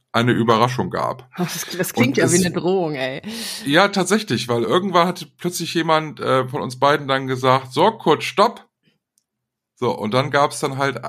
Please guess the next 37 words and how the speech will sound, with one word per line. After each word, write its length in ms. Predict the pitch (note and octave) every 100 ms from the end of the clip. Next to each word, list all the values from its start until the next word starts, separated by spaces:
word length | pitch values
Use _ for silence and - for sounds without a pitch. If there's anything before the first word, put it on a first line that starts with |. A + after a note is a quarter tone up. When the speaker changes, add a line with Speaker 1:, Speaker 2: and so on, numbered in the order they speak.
| -
Speaker 1:
irgendwie 520 | A#2 D#3+ F#3 - D3+
eine 180 | - C3+
Überraschung. 500 | G#2+ A#2+ A#2+ C3 G#2+
Das 200 | G#2 G#2
war 260 | B2+ C3 C3 - - - -
eine 200 | F3 F3+
besondere 480 | D#3 C#3+ C#3+ C#3+
Bar, 420 | C3 A#2 A2 A2 -
in 100 | A2+
der 160 | A2
wir 100 | G#2
was 160 | G#2 G#2
getrunken 520 | - - F#2 - F#2
haben. 320 | F#2 F2+ F2+ - - - - -
Äh, 80 | A#2+
einer 520 | B2 B2 B2+ D3 D#3
von 160 | D3+ D3
uns 220 | B2+ C3
hat 100 | B2+
das 140 | B2+
Restaurant 460 | C#3+ B2+ C3+ C3+ C#3+
ausgewählt, 500 | C3 C3 B2 B2+ B2+
der 80 | A2
andere 200 | B2+ B2
wusste 300 | B2+ B2+ B2
null, 460 | B2+ F3+ G#3 A3 -
was 260 | A#2 B2+
es 120 | C#3 B2+
ist. 160 | F3
Also 160 | B2+ G#2+
es 60 |
sind 140 | A#2 B2
solche, 440 | C#3 - F3 -
solche 280 | - A#2+ C#3+
Dinge 220 | A2 G#2
jetzt, 160 | G2 G2
also 180 | G2+